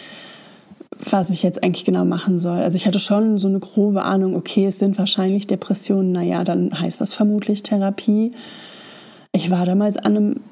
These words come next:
Punkt angekommen, wo ich einfach, wo auch gar nichts mehr ging. Ähm, das heißt, eine Krankschreibung war unumgänglich, aber mehr wusste ich halt auch nicht.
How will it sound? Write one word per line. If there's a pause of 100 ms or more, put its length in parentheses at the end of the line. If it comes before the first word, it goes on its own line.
Punkt
angekommen,
wo
ich
einfach, (300)
wo
auch
gar
nichts
mehr
ging. (840)
Ähm,
das
heißt,
eine
Krankschreibung
war (180)
unumgänglich,
aber
mehr
wusste
ich
halt
auch
nicht.